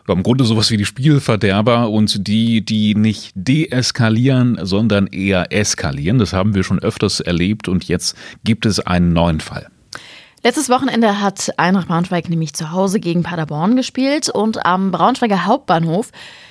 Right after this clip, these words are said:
Speaker 2: da ist es dann zu einigen, ja, unschönen Szenen gekommen. Insgesamt ist aber eigentlich noch total unklar, was da wirklich passiert ist.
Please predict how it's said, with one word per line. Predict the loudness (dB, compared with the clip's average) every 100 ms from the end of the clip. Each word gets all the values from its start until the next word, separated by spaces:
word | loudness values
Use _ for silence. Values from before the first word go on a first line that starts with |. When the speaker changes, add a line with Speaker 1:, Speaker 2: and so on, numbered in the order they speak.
| -20 _
Speaker 2:
da | 0
ist | 0 -2
es | 0
dann | 2 2 0
zu | -2 -2 -2
einigen, | 0 0 0 0 0 -2 _ -10
ja, | -4 0 0
unschönen | 2 0 2 2 4 2
Szenen | 0 0 2 -2
gekommen. | -6 -6 -4 -4 -6 _ _ _ _ -4
Insgesamt | -2 0 0 0
ist | 0
aber | 0 0
eigentlich | 2 2 0 0
noch | 0 -2
total | -6 -6 -2 0 0
unklar, | 2 2 2 0 0 2 2
was | 0 0 -2
da | 0 0
wirklich | -2 -4 -4 -6 -8 -14 -4
passiert | -4 -2 -6 -8
ist. | -12 -10 -10